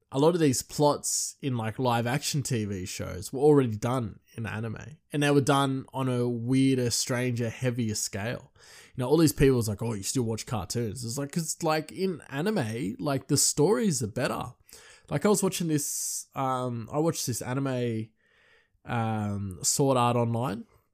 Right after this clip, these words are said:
If you've ever watched it, you'll love it. It's, um, if you've ever watched it, you do love it because it's so cool. Like, the whole world takes place. It's, like, about, it's about a kid who,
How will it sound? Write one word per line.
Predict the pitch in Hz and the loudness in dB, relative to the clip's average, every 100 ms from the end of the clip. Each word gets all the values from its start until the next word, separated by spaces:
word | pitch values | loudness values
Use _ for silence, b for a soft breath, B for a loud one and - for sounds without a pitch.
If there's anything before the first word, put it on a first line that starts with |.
| _ | _
If | 127 - | -6 -2
you've | 127 | 2
ever | 147 110 | 4 4
watched | 120 - - | 0 -2 -6
it, | 90 | -6
you'll | 104 107 | -4 -2
love | 127 | -4
it. | 98 - b b b b _ _ - | -6 -12 b b b b _ _ -6
It's, | 117 107 - | -6 -2 -2
um, | 113 110 101 95 95 101 _ _ - | -2 -2 -4 -4 -8 -10 _ _ 0
if | 151 147 | 2 4
you've | 131 | 2
ever | 139 147 | 2 4
watched | 131 120 - - | 4 4 0 -4
it, | 104 117 | -4 -2
you | 117 | -4
do | 110 123 | 0 0
love | 117 87 - | 0 -4 -10
it | - | -6
because | 127 113 120 | -4 0 0
it's | 120 - | 2 4
so | 156 127 | 4 2
cool. | 104 - 170 95 | 0 0 0 -2
Like, | 95 - | -6 -6
the | 113 | -4
whole | - 143 143 123 | 4 6 6 4
world | 104 127 135 110 85 85 139 _ b b b b _ | 4 4 4 2 -2 -8 -10 _ b b b b _
takes | - 143 110 - | -2 -2 0 -4
place. | - 120 117 113 107 - - - _ _ _ | -2 -2 0 -2 -2 -4 -4 -8 _ _ _
It's, | - 139 - | -4 0 2
like, | 127 113 110 - | 2 -2 -6 -6
about, | 123 131 131 123 120 - _ _ _ _ | -4 -2 0 0 0 -6 _ _ _ _
it's | - | -4
about | 135 147 135 | 2 2 2
a | |
kid | - - 143 120 113 - _ b b b b _ _ | 0 2 2 2 -2 -8 _ b b b b _ _
who, | 139 123 120 117 117 117 117 | 4 6 6 4 4 2 0